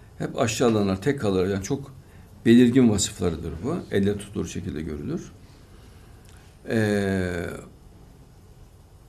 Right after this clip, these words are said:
sarhoş gibidirler. Yani nereye saldıracağını bilemeyen, aklını kaybetmiş gibidirler.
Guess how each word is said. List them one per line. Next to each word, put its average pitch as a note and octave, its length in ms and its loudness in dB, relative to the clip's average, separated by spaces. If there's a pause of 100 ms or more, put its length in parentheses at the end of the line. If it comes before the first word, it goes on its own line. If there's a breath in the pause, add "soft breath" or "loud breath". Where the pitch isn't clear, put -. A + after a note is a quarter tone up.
(380)
sarhoş F3 400 2
gibidirler. F#2 540 -2 (100)
Yani F#2+ 300 -2 (720 soft breath)
nereye C#3 500 4
saldıracağını A2+ 800 0
bilemeyen, G#2+ 520 0 (320)
aklını G#2+ 340 -2
kaybetmiş G2 560 0
gibidirler. D#2+ 600 -8